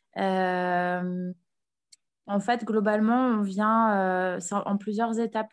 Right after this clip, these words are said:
la sophrologie. Euh, il y a une étape qui est dite, euh, curative, où là, on va traiter vraiment le fond du, du, du problème.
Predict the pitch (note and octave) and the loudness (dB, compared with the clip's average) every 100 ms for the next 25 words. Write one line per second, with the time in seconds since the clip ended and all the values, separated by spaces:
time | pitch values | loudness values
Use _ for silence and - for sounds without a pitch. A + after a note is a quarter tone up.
0 | - F#3 F#3 F#3+ - F#3+ F#3+ G3 G3+ _ | -8 -8 -8 -12 -8 -6 -4 -6 -12 _
1 | - - _ F3+ F3 F3 E3+ E3+ F3 F#3 | -20 -20 _ -8 -6 -4 -4 -6 -6 -6
2 | F3+ F#3 G3+ G3 F#3+ F#3+ A3 A3 - G3+ | -4 -2 2 2 0 -2 -4 -4 -6 -4
3 | F#3+ G3 G3 G3 F#3 F3+ F3 F3 F3 E3+ | -4 -6 -6 -4 -2 -2 -2 -2 -4 -4
4 | E3+ E3+ E3 E3 E3 E3 E2+ - - F#3+ | -4 -6 -8 -10 -12 -12 -14 -16 -10 -4
5 | F3+ F#3 - C4 G#3 - _ - F#3 F#3 | -4 -4 -6 -8 -8 -12 _ -10 -4 0
6 | G3+ G3+ F3 - F3 F3 E3 F3+ G3+ A3 | 2 2 -2 -6 -8 -8 -6 -4 -2 -2
7 | G3+ - G#3 G#3 F#3 F3 E3 E3 D#3+ E3 | -2 -6 -4 -2 -2 -4 -8 -8 -10 -12
8 | E3 E3 - - F3 G3 A3+ | -12 -18 -14 -8 -4 -2 -2